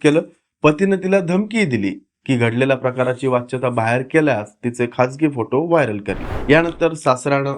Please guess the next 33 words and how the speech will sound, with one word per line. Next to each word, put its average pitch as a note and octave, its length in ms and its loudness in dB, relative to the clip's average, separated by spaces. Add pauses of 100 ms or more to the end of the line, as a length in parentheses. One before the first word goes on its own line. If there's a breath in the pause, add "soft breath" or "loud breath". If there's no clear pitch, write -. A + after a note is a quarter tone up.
अनेक B2 280 -2
वेळा B2+ 160 2
तिच्यावर B2 380 -2
बलात्कार C3 480 0
केले. G2 240 -6 (300)
एवढं A#2+ 240 2
होऊनही B2 460 -2
ती F#3+ 160 -4
गर्भवती D3 500 0
राहिली A2+ 260 -2
नाही. G2 160 -6 (400 soft breath)
डिसेंबर E3 460 4
दोन D#3 180 0
हजार D3+ 240 2
चोवीस C#3+ 320 -2
मध्ये C#3 240 0
तिच्यावर C3+ 540 0
मेहुण्यानंही C#3 840 -2
बलात्कार A#2 480 -2
केला. - 180 -10 (560 soft breath)
त्यानं B2 200 4 (140)
अनेकदा C3 520 0
बलात्कार B2 560 -4
केल्यानंतर B2 580 -2
अखेर B2 320 -4
ती C3 160 -4
जून B2 260 -2
मध्ये C3+ 260 0
गर्भवती C#3 500 -2
राहिली, F3+ 300 0 (460 loud breath)
मात्र C#3 420 2
जुलै C#3+ 360 0
महिन्यात A#2+ 400 -4